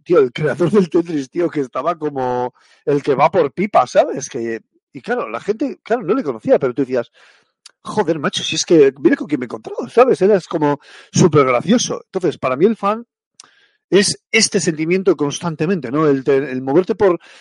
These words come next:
por las zonas y de repente, pues, joder, ver aquí a, a, a talentos de la industria, a gente que quizás no repares en ellos porque igual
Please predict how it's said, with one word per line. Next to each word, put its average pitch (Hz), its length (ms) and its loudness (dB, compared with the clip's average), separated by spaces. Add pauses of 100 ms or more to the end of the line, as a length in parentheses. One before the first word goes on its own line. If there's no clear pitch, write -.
(100)
por 156 140 2
las 147 200 0
zonas 180 480 2
y 143 40 -4
de 135 100 0
repente, 151 460 -2 (580)
pues, 147 180 0
joder, 151 300 6
ver 160 180 2
aquí 170 300 2
a, 139 320 6
a, 123 380 2
a 123 60 -2
talentos 143 520 0
de 131 100 -2
la 127 80 -2
industria, 160 560 0 (340)
a 139 100 -4
gente 214 300 -4
que 151 360 2 (340)
quizás 185 520 -2
no 190 160 0
repares 185 440 -2
en 170 100 -4
ellos 190 300 0
porque 127 260 -8
igual 151 260 -4